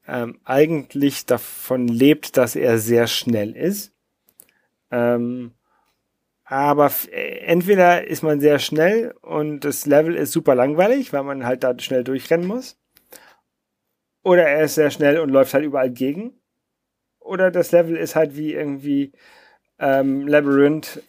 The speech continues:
ähm, Labyrinth World oder so aus, ähm, Sonic eins, wo du halt super langsam durch die Gegend läufst und halt diesen Vorteil von Sonic gar nicht ausspielen kannst.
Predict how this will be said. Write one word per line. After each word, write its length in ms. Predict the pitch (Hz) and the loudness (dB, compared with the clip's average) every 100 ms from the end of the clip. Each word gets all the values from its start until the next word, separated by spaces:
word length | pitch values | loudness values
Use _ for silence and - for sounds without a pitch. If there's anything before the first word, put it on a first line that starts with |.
| - | -4
ähm, 760 | 143 139 139 143 143 139 127 - | 2 4 2 0 -10 -12 -14 -10
Labyrinth 600 | 135 131 135 147 143 - _ - - 123 120 - | -10 -6 -8 -8 -14 -20 _ -20 -20 -20 -20 -18
World 600 | - 139 147 160 - - | -10 -2 0 0 -4 -12
oder 180 | 156 143 | -6 -2
so 160 | 151 | 0
aus, 400 | 160 139 131 117 | 0 2 2 0
ähm, 400 | - 139 131 135 | -6 -2 -2 -4
Sonic 380 | 135 - 143 127 | -6 0 2 2
eins, 440 | - 135 147 143 - - - _ | 0 0 0 -2 -12 -20 -20 _
wo 220 | 131 139 | -4 4
du 140 | 147 | 6
halt 180 | 139 131 | 6 4
super 300 | 143 135 135 | 0 2 4
langsam 400 | 127 123 120 120 | 4 4 4 2
durch 160 | 117 117 | 0 0
die 120 | 117 | 0
Gegend 240 | 113 110 107 | 0 -2 -2
läufst 220 | 101 - | -4 -4
und 140 | 110 | -8
halt 140 | 107 110 | -6 -6
diesen 180 | 113 | -8
Vorteil 400 | 110 123 123 113 | -4 0 0 -2
von 140 | 104 101 | -4 -10
Sonic 280 | - 104 101 | -12 -12 -12
gar 100 | 101 | -12
nicht 160 | 98 | -14
ausspielen 380 | - 104 - 107 | -14 -14 -14 -18
kannst. 380 | - 92 95 - | -18 -20 -20 -20